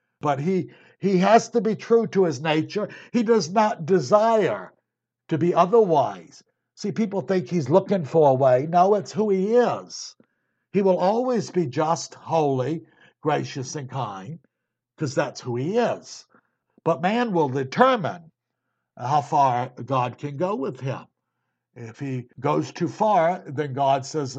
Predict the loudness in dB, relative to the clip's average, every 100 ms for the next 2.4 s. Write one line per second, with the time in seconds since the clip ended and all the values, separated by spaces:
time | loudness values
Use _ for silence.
0 | -6 -2 0 -2 -2 0 0 -2 0 4
1 | 4 4 2 -2 -6 -6 -2 -2 -2 -6
2 | -4 -4 -4 -10